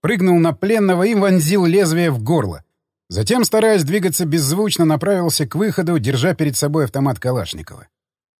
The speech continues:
Когда он подошел к дверному проему, то увидел, как спиной к нему крадется,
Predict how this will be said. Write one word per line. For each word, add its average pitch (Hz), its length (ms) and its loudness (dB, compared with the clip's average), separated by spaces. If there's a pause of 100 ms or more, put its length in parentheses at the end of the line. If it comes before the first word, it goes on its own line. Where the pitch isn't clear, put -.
(140)
Когда 117 240 0
он 214 80 0
подошел 202 420 2
к 127 60 -4
дверному 190 440 0
проему, 185 440 0
то 151 100 -4
увидел, 170 360 -2
как 165 180 -4
спиной 170 500 -2
к - 80 -16
нему 180 280 0
крадется, 143 600 -2